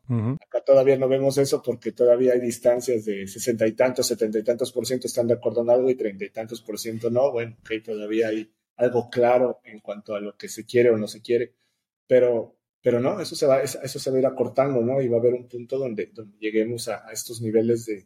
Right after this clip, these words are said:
Speaker 2: que el discurso tiene que ser más extremo para que... Eh, alguno de estos dos lados te ponga atención, ¿no? Entonces, no creo que no hemos visto nada si estamos ya espantados o ofendidos con lo que está ocurriendo en el país.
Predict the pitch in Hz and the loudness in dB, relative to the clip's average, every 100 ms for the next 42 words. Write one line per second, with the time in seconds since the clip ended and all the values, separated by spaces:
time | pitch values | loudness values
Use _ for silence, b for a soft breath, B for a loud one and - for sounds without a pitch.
0 | _ 120 113 - 127 120 127 123 120 110 | _ -10 -8 -6 -4 -6 -4 -4 -4 -8
1 | - 120 117 _ b b b b _ _ | 0 2 2 _ b b b b _ _
2 | _ - 131 - - - 147 156 143 - | _ -4 -2 -2 -6 -2 2 2 2 -2
3 | 113 101 - 104 101 98 95 - 110 104 | -2 -4 -8 -8 -8 -8 -10 -8 -6 -6
4 | 101 98 98 98 95 _ _ _ 120 117 | -6 -10 -12 -14 -16 _ _ _ -4 -2
5 | 123 120 117 120 120 117 120 120 - 107 | 0 -2 -2 -2 0 2 2 2 -4 -8
6 | 110 113 113 107 98 95 113 107 101 113 | -8 -4 -6 -6 -8 -2 0 0 -4 -12
7 | 123 - 127 135 - - - - 139 - | -12 -10 -4 -4 -4 -10 -14 -10 -10 -2
8 | 147 139 135 131 127 127 - 120 117 120 | -2 0 -2 -2 0 0 2 2 4 2
9 | 110 110 - 117 117 - _ 123 117 - | 2 -2 -2 -2 -4 -10 _ -2 0 0
10 | 117 117 120 113 117 104 107 117 120 113 | 2 4 4 2 0 0 -2 0 0 -2
11 | 110 107 107 - 110 - 113 117 110 101 | -10 -12 -10 -8 -8 -4 -4 -4 -8 -8
12 | 101 110 123 - | -4 -2 -2 -6